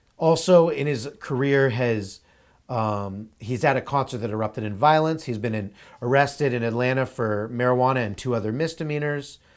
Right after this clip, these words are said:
He also has been, uh, charged in Atlanta with another drug case. He,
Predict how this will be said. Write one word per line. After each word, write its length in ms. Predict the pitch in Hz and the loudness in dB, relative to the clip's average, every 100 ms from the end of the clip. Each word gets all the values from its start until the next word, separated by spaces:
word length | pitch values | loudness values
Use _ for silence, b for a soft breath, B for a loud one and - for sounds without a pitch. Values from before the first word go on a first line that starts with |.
| b b | b b
He 680 | - 135 123 117 113 113 117 _ _ _ | -10 -4 -2 0 -2 -4 -8 _ _ _
also 760 | 151 143 143 151 131 131 123 127 b b b b | 2 2 2 2 6 6 2 -4 b b b b
has 260 | 131 117 | -2 -2
been, 600 | 104 127 120 113 113 113 110 _ _ _ _ _ _ | -2 -2 0 -2 -4 -6 -10 _ _ _ _ _ _
uh, 200 | 127 113 | -8 -6
charged 400 | 107 151 143 120 | 0 2 4 2
in 60 | 139 | -2
Atlanta 340 | 123 131 131 | 0 0 0
with 160 | 123 123 | -2 -2
another 480 | 113 110 139 143 139 | -4 0 2 2 2
drug 320 | 143 143 - | 4 4 2
case. 520 | 139 135 131 - - B B B _ | -2 -2 -2 -8 -20 B B B _
He, 640 | 139 131 127 120 117 | -4 0 0 0 -4